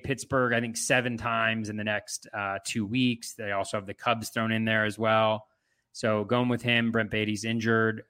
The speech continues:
Herget was my top closer ad. Dropped Whitlock. That was a little bit of a tough decision, but he hasn't been getting the cl-, he hasn't been getting the, um, closer, uh, role. Um, you know, he's been pitching the seventh and eighth. Added J D Davis, three lefties to start off the week. I think five total this week.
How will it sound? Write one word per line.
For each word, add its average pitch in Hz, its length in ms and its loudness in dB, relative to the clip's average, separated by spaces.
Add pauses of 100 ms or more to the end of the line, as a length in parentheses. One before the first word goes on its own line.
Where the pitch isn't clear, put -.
(120)
Herget 139 520 4
was 117 120 -4
my 113 140 -2
top 117 380 0
closer 127 320 0
ad. 120 400 6 (400)
Dropped 131 280 6
Whitlock. 127 600 4
That 127 100 2
was 143 80 0
a 139 60 -2
little 143 120 2
bit 135 100 2
of 127 60 -2
a 123 40 -4
tough 127 240 0
decision, 120 340 -4
but 107 100 -4
he 113 120 0
hasn't 120 180 4
been 117 100 0
getting 110 220 0
the 101 180 -8
cl-, 127 160 -12
he 117 140 -4
hasn't 113 300 0
been 107 100 -4
getting 104 280 -2
the, 98 280 -4 (480)
um, 98 520 -2 (140)
closer, 110 520 4 (280)
uh, 92 460 -8
role. 95 380 -2 (460)
Um, 110 720 4
you 110 100 -4
know, 104 60 0
he's 104 100 -4
been 107 160 -2
pitching 117 300 -4
the 110 40 -4
seventh 104 280 -2
and 113 100 4
eighth. 143 240 8
Added 127 260 4
J 120 160 2
D 113 120 0
Davis, 131 500 2
three 117 180 -4
lefties 117 380 -2
to 104 80 -8
start 110 240 0
off 104 160 2
the 113 80 -2
week. 131 320 0
I 101 80 -6
think 104 160 -10
five 110 480 2
total 120 380 0
this 120 200 -4
week. 127 360 0